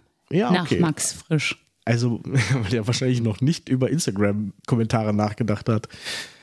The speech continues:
Speaker 1: Ach, der gute Max Frisch, der hat's gut gehabt.
Speaker 2: Ja, ist wirklich so.
Speaker 1: Also ich find's sehr belastend, wenn, gerade wir sind ja nun mal auch Menschen und unser Umfeld zu einem relativ großen Teil auch, dass er, wenn man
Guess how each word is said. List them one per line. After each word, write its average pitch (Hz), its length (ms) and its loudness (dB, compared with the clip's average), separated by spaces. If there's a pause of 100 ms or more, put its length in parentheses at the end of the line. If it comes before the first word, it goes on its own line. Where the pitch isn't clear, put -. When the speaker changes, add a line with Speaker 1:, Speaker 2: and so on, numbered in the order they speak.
(420)
Speaker 1:
Ach, 120 160 2
der 110 140 -2
gute 107 220 0
Max 98 200 0
Frisch, - 200 -4
der 107 100 2
hat's - 120 -4
gut 95 140 -8
gehabt. 95 300 0 (100)
Speaker 2:
Ja, 165 180 2
ist 143 280 -4
wirklich - 300 0
so. 156 80 -4 (800)
Speaker 1:
Also 117 160 2
ich 131 140 0
find's 135 260 0
sehr 117 420 0
belastend, 110 640 0
wenn, 98 380 0
gerade 95 340 -2
wir 107 240 0
sind 104 160 -2
ja 104 80 2
nun 101 120 2
mal 95 120 2
auch 82 120 -4
Menschen 117 520 0
und 107 180 -2
unser 95 300 0
Umfeld 117 380 0
zu 98 100 -2
einem 92 300 2
relativ 113 520 -2
großen 113 320 0
Teil 104 240 0
auch, 117 380 0 (100)
dass 101 260 0
er, 123 420 -2
wenn 113 100 2
man 104 240 2